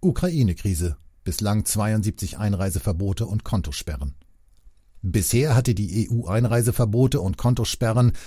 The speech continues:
gegen zweiundsiebzig Ukrainer und Russen erlassen, die sie für die Destabilisierung der Ukraine verantwortlich macht. Hinzu kamen zwei Unternehmen auf der von Russland annektierten ukrainischen Halbinsel Krim.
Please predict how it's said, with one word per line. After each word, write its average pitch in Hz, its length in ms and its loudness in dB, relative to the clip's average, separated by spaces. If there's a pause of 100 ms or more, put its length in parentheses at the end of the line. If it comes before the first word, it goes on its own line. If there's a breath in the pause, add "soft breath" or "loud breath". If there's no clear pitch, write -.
gegen 139 220 2
zweiundsiebzig 139 760 2
Ukrainer 135 640 2
und 117 140 -2
Russen 101 340 -2
erlassen, 87 540 0 (320 loud breath)
die 101 140 0
sie 87 160 -2
für 90 160 -4
die 85 120 -2
Destabilisierung 107 920 2
der 98 180 0
Ukraine 98 440 0
verantwortlich 98 640 -4
macht. - 300 -6 (600 loud breath)
Hinzu 131 360 4
kamen 127 280 4
zwei 123 320 0
Unternehmen 120 600 4
auf 95 240 -4
der 90 220 -2
von 90 160 -4
Russland 107 420 -2
annektierten 101 640 -2
ukrainischen 98 800 0
Halbinsel 95 440 -2
Krim. 80 360 -2